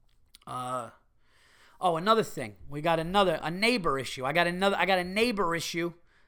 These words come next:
that I think is gonna come into play here. So check this out. So Sunday night, apparently one of my neighbors,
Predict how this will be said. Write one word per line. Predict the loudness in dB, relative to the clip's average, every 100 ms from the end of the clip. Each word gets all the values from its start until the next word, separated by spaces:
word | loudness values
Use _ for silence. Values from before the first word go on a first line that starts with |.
| _
that | -2
I | -2
think | -2 -6
is | -6
gonna | -8 -8
come | -6 -8
into | -8 -8
play | -4 -4 -4
here. | -8 -12
So | -12
check | -6 -6 -6
this | -10 -10
out. | -14 -16 -20 -20 -20 -20
So | -18 -10
Sunday | -2 -2 0 -2
night, | 0 -2 -2
apparently | 4 4 6 2
one | 2
of | 4
my | 2
neighbors, | 0 -4 -6 -8 -10 -18